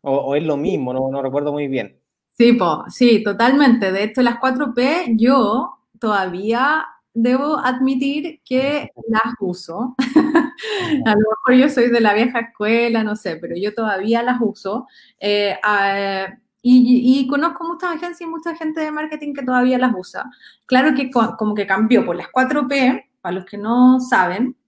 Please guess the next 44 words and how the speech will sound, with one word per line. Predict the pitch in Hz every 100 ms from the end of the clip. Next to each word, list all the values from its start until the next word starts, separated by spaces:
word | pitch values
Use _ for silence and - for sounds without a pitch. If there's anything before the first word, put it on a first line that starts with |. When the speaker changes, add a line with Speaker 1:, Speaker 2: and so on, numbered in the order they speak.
| -
Speaker 2:
o | 185
los | 190 190
que | 190
nos | 190
están | 185 214
viendo | 220 226 233
y |
no | 220
cachan | 214 - 240
qué | 240
es | 226
lo | 233
que | 226
son | - 233 233 226 226
las | - -
cuatro | 233 240
P | 240 196
en | 220 220
el | 214
marketing, | 220 220 202 196
porque | 196
es | 202
un | 202
tema | 208 196
muy | 214 226
como | 226 226
técnico. | 233 185 190 294 - - - - _
Las | - 220
cuatro | 240 254 254
P | 269
son | - 285 302 277 254
lo | 233 233
que | 233
se | 226
usaba | 226 247 262
antiguamente, | 254 262 262 254 254 269 262 277 277
o | - 208
que | 208 185 -
a-, | 185 185 - - 196
aún | 214 226
yo | 226
lo | 226 226
utilizo, | 233 240 226 226 285 - -
son, | - 226 226 -